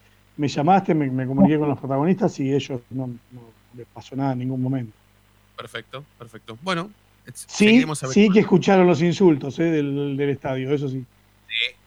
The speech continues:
Speaker 2: sí, eso se escuchó y sí.
Speaker 1: <laughs>
Speaker 2: Sí, sí.
Speaker 1: Eso sí se escuchó.
Speaker 2: ¿Tomaron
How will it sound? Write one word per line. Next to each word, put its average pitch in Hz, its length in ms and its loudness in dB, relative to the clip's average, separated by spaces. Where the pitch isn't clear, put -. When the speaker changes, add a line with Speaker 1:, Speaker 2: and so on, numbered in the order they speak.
Speaker 2:
sí, 95 140 -16
eso 104 160 -18
se - 100 -20
escuchó - 280 -12
y 98 60 -12
sí. - 280 -6
Speaker 1:
<laughs> - 40 -14
Speaker 2:
Sí, 98 100 -14
sí. - 120 -14
Speaker 1:
Eso 185 280 2
sí 185 140 -2
se 202 100 -2
escuchó. 160 320 0
Speaker 2:
¿Tomaron 151 260 0